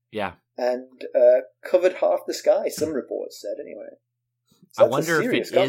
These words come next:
Speaker 2: comet.
Speaker 1: at this point, because it's newly on the scene.
Speaker 2: You know your comets, sir. They,
Speaker 1: <laughs>
Speaker 2: they get brighter.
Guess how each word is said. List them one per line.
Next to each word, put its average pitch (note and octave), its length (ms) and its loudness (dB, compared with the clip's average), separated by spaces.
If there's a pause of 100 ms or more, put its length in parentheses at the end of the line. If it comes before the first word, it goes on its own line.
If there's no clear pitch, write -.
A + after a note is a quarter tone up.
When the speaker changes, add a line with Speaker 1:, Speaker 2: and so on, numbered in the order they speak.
Speaker 2:
comet. - 20 -6
Speaker 1:
at A2 120 -10
this A2+ 140 -8
point, G#2 460 -10
because F#2 320 -14
it's F2 200 -18
newly F#2 360 -10
on F2 160 -10
the E2 80 -14
scene. F2 420 -16 (760)
Speaker 2:
You F#3+ 340 -4
know C#3+ 180 6
your B2+ 200 2
comets, G3 420 0
sir. F2 440 -6 (300)
They, C3+ 160 4
Speaker 1:
<laughs> D3 320 -10
Speaker 2:
they D#3+ 200 10
get D#3+ 420 6
brighter. D#3+ 520 6